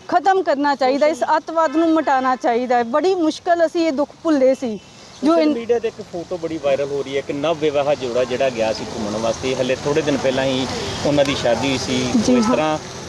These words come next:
Speaker 2: ਕਿਸ ਤਰ੍ਹਾਂ ਦਾ ਮਨ 'ਚ ਲੱਗਦਾ ਨੇ ਵੀ ਹਾਂ, ਇਸ ਤਰ੍ਹਾਂ ਦੀ ਜਿਹੜੀ ਘਟਨਾ ਹੋਈ, ਇਸ ਨੂੰ ਲੈ ਕੇ ਝੰਜੇੜ, ਝੰਜੇੜ
Speaker 1: ਬਿਲ-
Speaker 2: ਦਿੰਦੀ ਸਾਰੇ।
Speaker 1: ਬਿਲਕੁਲ ਸਰ, ਉਹਨਾਂ ਪਰਿਵਾਰਾਂ ਦੀ ਪੀੜਾ ਸਾਡੀ ਆਪਣੀ ਪੀੜਾ ਹੈ। ਦੇਖੋ ਇੱਕ ਮੈਸੇਜ 'ਤੇ ਆ ਸਾਰਾ ਮੇਰਾ ਏਰੀਆ ਇਕੱਠਾ ਹੋਇਆ ਵਾ,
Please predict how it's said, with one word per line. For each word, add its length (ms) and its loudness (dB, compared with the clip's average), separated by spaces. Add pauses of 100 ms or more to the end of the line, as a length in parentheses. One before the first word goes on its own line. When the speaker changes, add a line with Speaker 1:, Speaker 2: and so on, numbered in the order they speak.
Speaker 2:
ਕਿਸ 120 -4
ਤਰ੍ਹਾਂ 240 2
ਦਾ 120 2
ਮਨ 220 0
'ਚ 80 -2
ਲੱਗਦਾ 300 0
ਨੇ 100 0
ਵੀ 180 -2
ਹਾਂ, 400 0
ਇਸ 100 -2
ਤਰ੍ਹਾਂ 220 2
ਦੀ 80 0
ਜਿਹੜੀ 200 0 (100)
ਘਟਨਾ 220 0
ਹੋਈ, 180 4
ਇਸ 120 -2
ਨੂੰ 120 0
ਲੈ 140 2
ਕੇ 180 -2
ਝੰਜੇੜ, 300 2
ਝੰਜੇੜ 360 0
Speaker 1:
ਬਿਲ- 260 4
Speaker 2:
ਦਿੰਦੀ 200 -4
ਸਾਰੇ। 300 2
Speaker 1:
ਬਿਲਕੁਲ 340 2
ਸਰ, 180 2
ਉਹਨਾਂ 240 4
ਪਰਿਵਾਰਾਂ 460 2
ਦੀ 80 0
ਪੀੜਾ 340 -2
ਸਾਡੀ 300 0
ਆਪਣੀ 280 -2
ਪੀੜਾ 480 -2
ਹੈ। 240 -2
ਦੇਖੋ 260 0
ਇੱਕ 140 0
ਮੈਸੇਜ 340 2
'ਤੇ 140 0
ਆ 60 4
ਸਾਰਾ 300 2
ਮੇਰਾ 240 2
ਏਰੀਆ 340 0
ਇਕੱਠਾ 340 -2
ਹੋਇਆ 320 0
ਵਾ, 120 -2